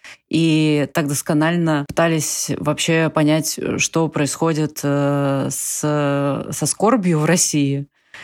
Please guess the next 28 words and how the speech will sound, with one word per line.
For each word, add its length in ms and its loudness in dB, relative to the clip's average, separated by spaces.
и 120 -4
что 240 0
происходит 760 0
с 300 -4
похоронной 760 0
индустрией 500 2
в 80 -4
России. 540 -2
Я 180 2
вообще 340 2
человек, 220 2
который 500 0
бесконечно 540 0
пишет 280 -2
про 100 -2
смерть. 340 0
Смерть — 340 -2
это 140 -4
вообще 260 -2
одна 360 2
из 100 -2
самых 460 -4
важных 380 0
для 180 -2
меня 220 0
тем, 260 2
потому 260 0
что 800 0